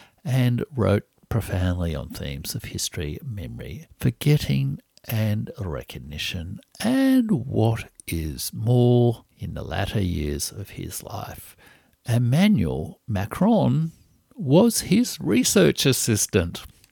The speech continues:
In fact, uh, Macron edited, uh, the, one, well, the great work of his late life, and,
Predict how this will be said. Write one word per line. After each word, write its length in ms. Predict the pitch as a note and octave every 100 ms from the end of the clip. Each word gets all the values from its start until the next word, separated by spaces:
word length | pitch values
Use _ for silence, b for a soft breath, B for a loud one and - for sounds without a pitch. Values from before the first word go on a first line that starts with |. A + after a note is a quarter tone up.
| _ _ _ -
In 160 | F#3
fact, 540 | F3 F3+ F3 - - - B B B B B B _ -
uh, 440 | F2+ F2+ F2+ F2
Macron 680 | F2+ G#2 - G#2+ G2+ G#2+ G2+ - _
edited, 680 | - A#3 C4 - - - - _ _ _ _ -
uh, 380 | E2+ E2+ -
the, 200 | - A2+ - -
one, 280 | G#2 G#2+ G2+ - -
well, 300 | D#2+ D2 C#2+ -
the 200 | E3+ G2+
great 420 | A#2+ A2+ B2+ -
work 420 | G#2+ F2+ D2 -
of 200 | - F2 -
his 240 | G#2+ -
late 300 | - G#2 -
life, 440 | - G2 F3+ - -
and, 300 | B1 C2